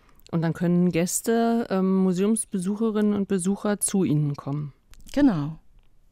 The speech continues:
Speaker 2: Also wenn, wenn wir mit unserem Zelt, ähm, mit einem Museum jetzt, äh, also wenn wir jetzt zum Beispiel mit Marc, wir kollaborieren mit Marc, wir dürfen ins Archiv rein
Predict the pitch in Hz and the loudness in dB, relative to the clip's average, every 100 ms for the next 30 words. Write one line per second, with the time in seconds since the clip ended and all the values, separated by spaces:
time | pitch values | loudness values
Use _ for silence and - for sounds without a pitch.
0 | - 175 165 190 208 196 196 196 190 - | -12 -8 0 2 2 2 0 0 -2 -4
1 | 180 175 170 - 175 208 - - - - | -2 -4 -4 -6 -6 -6 -8 -16 -16 -14
2 | - - 160 156 156 - - 175 175 - | -10 -6 -4 -4 -6 -8 -8 -6 -6 -6
3 | 165 160 160 156 165 180 175 92 - - | -4 -2 -2 -4 -4 -4 -4 -8 -14 -18
4 | - - - - - - 143 147 170 175 | -20 -20 -20 -20 -20 -16 -10 -6 -4 -4
5 | - 175 202 - - 170 - 170 - 151 | -4 -6 -6 -8 -8 -8 -6 -6 -4 -6
6 | 135 151 - 160 160 - - 160 156 190 | -6 -12 -12 -10 -10 -10 -12 -10 -6 -4
7 | 208 185 165 170 196 - 175 175 190 196 | -4 -4 -6 -8 -10 -10 -8 -8 -6 -6
8 | 180 151 156 208 - - 180 185 | -6 -10 -10 -10 -10 -8 -6 -4